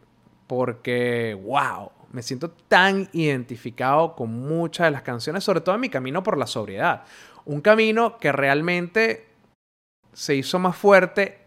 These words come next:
acá en los Estados Unidos. O sea, como que más determinado. En Venezuela me costaba muchísimo estar sobrio. Aquí en los Estados Unidos, para mí,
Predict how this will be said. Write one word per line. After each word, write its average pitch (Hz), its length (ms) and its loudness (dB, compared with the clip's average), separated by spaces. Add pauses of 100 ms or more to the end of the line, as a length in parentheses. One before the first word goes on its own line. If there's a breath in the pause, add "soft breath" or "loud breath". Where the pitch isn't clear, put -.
acá 127 360 -2
en 139 60 -4
los 160 140 0
Estados 127 300 -2
Unidos. 143 400 -4 (400)
O - 40 -20
sea, 120 120 -12
como 113 260 -12
que 107 260 -8
más 123 240 -8
determinado. 151 720 0
En 120 120 -6
Venezuela 123 520 -6
me 160 140 -8
costaba 123 360 -4
muchísimo 160 600 -4
estar 127 240 -8
sobrio. 104 400 -2 (540 loud breath)
Aquí 120 240 -8
en 127 80 -2
los 147 100 0
Estados 127 340 -2
Unidos, 127 320 -6
para 120 220 -2
mí, 127 400 -8